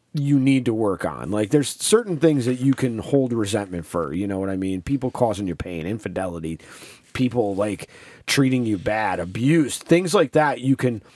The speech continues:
there's a, there's a definite villain, so to speak. But when it comes to, to, like, mental illness, especially, but when it comes to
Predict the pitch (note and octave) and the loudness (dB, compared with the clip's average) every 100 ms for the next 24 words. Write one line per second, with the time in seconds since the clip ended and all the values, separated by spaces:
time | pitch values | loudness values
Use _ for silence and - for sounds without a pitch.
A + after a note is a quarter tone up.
0 | _ C#3 C3 C3 B2+ E3 C#3 A#2 B2 G2+ | _ 4 4 2 -2 2 2 2 0 2
1 | C3 - B2+ A#2 - _ - A#2+ G#2 A2+ | 2 2 2 0 -2 _ -12 -8 0 2
2 | D3 D3+ D#3 D#3+ D#3 _ _ _ _ - | 4 4 2 0 -6 _ _ _ _ 4
3 | D#3 D#3 D3+ - F3 F3+ - - _ _ | 6 6 2 0 0 -2 -8 -16 _ _
4 | _ _ - _ _ _ - - - A2+ | _ _ -20 _ _ _ -12 -12 -12 -2
5 | G#2 D#3 C#3 - _ - - C#3 C#3+ - | 4 4 4 -4 _ -20 2 4 4 0
6 | - F#3+ G3+ - - D3+ C3+ A#2+ G#2+ _ | 2 2 0 -6 2 4 4 0 -6 _
7 | _ _ _ _ _ _ _ - - C#3 | _ _ _ _ _ _ _ -6 0 2
8 | A#2 G#2+ G2 F#2 _ - G#2 F#2+ A2+ A2 | 2 -2 -6 -8 _ -2 0 0 -2 -2
9 | G2 F#2+ A#2+ C#3 G2+ E2+ - - - - | -2 2 2 4 0 -4 -6 -6 -4 0
10 | B2+ - F#2+ F2 E2+ G2+ G#2 A#2 A2+ - | 0 0 -2 -2 -2 -4 -2 -4 0 2
11 | E3 E3 - D3 C3+ A#2+ | 2 0 2 2 4 0